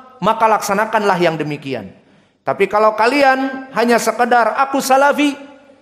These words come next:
aku sudah empat puluh tahun belajar salafi,"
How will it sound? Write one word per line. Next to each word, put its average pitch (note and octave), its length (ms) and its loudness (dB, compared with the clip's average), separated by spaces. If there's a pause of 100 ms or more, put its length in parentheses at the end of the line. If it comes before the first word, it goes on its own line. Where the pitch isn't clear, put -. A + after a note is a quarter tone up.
(320)
aku A#3+ 320 0
sudah B3+ 320 2
empat B3 320 0
puluh C4+ 240 0
tahun B3+ 720 2
belajar C4 640 0
salafi," D4 560 2